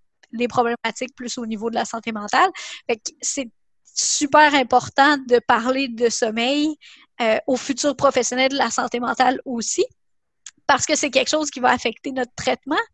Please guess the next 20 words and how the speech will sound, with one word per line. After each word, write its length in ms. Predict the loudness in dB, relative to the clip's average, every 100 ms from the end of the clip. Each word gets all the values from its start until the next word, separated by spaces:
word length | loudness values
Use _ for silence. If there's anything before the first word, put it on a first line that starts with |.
| _ -18 -16 -16 -2
Euh, 220 | 0 0 0
si, 400 | 0 2 4 4
euh, 120 | 4
si 160 | 0 -4
une 100 | 0
personne 380 | 0 2 0
se 80 | 2
présente 440 | 0 0 2 2 2
devant 340 | -2 -2 -2
nous, 260 | -2 0 2
euh, 120 | 0
par 140 | -2 -4
exemple 300 | -2 -2 -2
en 60 |
tant 140 | -4 -6
que 60 |
psychologue 540 | -8 -4 -2 0 0 0
avec 200 | 0 0
de 100 | -2
l'anxiété, 680 | -2 -4 -6 -6 -4 -4